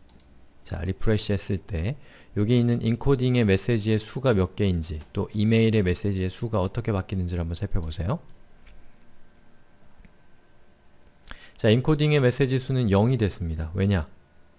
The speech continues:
인코더가 작업이 끝난 다음에 메시지를 삭제했기 때문에 그렇습니다. 그 다음에 이메일의 메시지의 수는 이가 됐습니다. 왜 그럴까요? 인코더가 자신의 작업을 끝낸 다음에 이메일의, 메일러에게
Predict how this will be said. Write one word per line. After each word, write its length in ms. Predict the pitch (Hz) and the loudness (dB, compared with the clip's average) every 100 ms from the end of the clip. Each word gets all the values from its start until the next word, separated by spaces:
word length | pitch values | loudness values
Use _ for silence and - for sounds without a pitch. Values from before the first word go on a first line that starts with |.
| _ - - - | _ -20 -16 -4
인코더가 1300 | 107 107 - - 135 135 131 98 92 - 87 98 139 - - - - | -2 -2 -4 2 4 4 2 0 0 0 -2 0 -4 -12 -20 -20 -18
작업이 420 | - 95 107 110 | -6 -2 0 0
끝난 460 | 110 139 143 139 131 | -2 -2 -2 -2 0
다음에 300 | 117 110 104 | 0 0 0
메시지를 520 | 85 85 98 90 95 | -2 -2 -4 -2 -4
삭제했기 600 | 120 135 - 147 143 131 | -4 -8 -4 -4 -4 -8
때문에 400 | - 104 95 101 | -8 -6 -4 -4
그렇습니다. 540 | 101 82 - 80 - - - - - - | -4 -6 -8 -10 -12 -14 -20 -20 -20 -4
그 80 | 123 | 4
다음에 500 | 139 131 95 127 156 - - - - | 4 6 4 2 -2 -12 -20 -16 0
이메일의 580 | 127 156 160 156 156 143 | 6 8 8 8 6 6
메시지의 440 | 113 143 123 127 | 6 4 2 0
수는 260 | - 123 117 | 0 -2 0
이가 260 | 107 135 | 0 2
됐습니다. 500 | 117 98 - 80 78 80 | 0 -2 -4 -6 -4 -2
왜 80 | |
그럴까요? 480 | 95 95 - 82 80 | 0 0 -2 -6 -4
인코더가 800 | 95 104 123 113 104 117 131 143 - - - - | -4 -2 -2 0 2 2 0 -2 -12 -20 -20 -8
자신의 400 | - 98 120 113 | -4 -2 0 0
작업을 400 | 104 95 95 101 | 0 0 0 0
끝낸 440 | - 147 143 135 | -2 -2 0 0
다음에 460 | 120 95 90 104 104 123 | 0 0 0 -2 -4 -4
이메일의, 640 | 120 135 135 127 123 - - - | 0 2 2 2 0 -2 -10 -8
메일러에게 1040 | 104 101 123 139 139 127 117 110 127 135 | 2 4 6 4 4 4 2 0 -2 -2